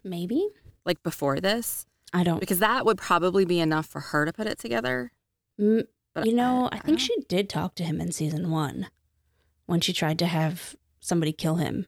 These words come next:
Speaker 1: when he came to the palace. So maybe, but I don't quite remember.
Speaker 2: Mm. Yeah, and then we find out Bagger killed her little sister.
Speaker 1: Yeah. So just a, just a good family.
Speaker 2: Very great family, loving family.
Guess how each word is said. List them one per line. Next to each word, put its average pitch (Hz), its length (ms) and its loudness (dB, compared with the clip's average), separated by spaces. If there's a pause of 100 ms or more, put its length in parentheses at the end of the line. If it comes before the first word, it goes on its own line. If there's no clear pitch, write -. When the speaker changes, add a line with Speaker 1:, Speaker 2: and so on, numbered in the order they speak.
(120)
Speaker 1:
when 160 120 0
he 151 60 2
came 165 220 0
to 160 100 -2
the 151 100 -2
palace. - 600 -6 (760)
So - 140 -4
maybe, 180 340 2 (340)
but 185 140 -6
I 180 160 -4 (220)
don't 175 240 -2
quite - 240 -4
remember. 156 460 -6 (920)
Speaker 2:
Mm. 151 380 -8 (480)
Yeah, 233 300 4
and 190 140 4
then 208 120 4
we 214 100 4
find 202 220 2
out 190 120 2
Bagger 175 300 2
killed 160 220 -4
her 165 100 -2
little 151 200 -2
sister. 151 420 -4 (500)
Speaker 1:
Yeah. 175 200 0 (540)
So 160 240 0
just 190 240 -2
a, 170 220 2 (440)
just - 180 -6
a - 40 -10
good 208 200 0
family. 165 420 2 (360)
Speaker 2:
Very 143 380 -4 (720)
great 143 340 -4
family, 139 300 -6
loving 139 460 0
family. 135 500 -6